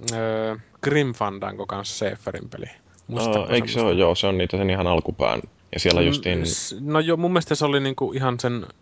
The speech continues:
Speaker 1: LucasArtsin uran loppupään pelejä. Öö, joo, Written by Schaefer, joo. Ja tota,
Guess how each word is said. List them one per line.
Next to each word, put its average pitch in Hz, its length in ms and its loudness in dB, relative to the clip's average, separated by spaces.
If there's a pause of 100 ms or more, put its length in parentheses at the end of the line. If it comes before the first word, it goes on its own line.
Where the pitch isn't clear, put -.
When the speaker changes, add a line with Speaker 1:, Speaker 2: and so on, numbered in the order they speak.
Speaker 1:
LucasArtsin 120 760 -2
uran 113 280 2
loppupään 107 540 -2
pelejä. 98 360 -6 (220)
Öö, 107 280 0
joo, 123 360 6 (260)
Written 110 360 -4
by 107 80 -2 (120)
Schaefer, 101 440 -6
joo. 101 180 -6 (920)
Ja 117 60 0
tota, 98 440 2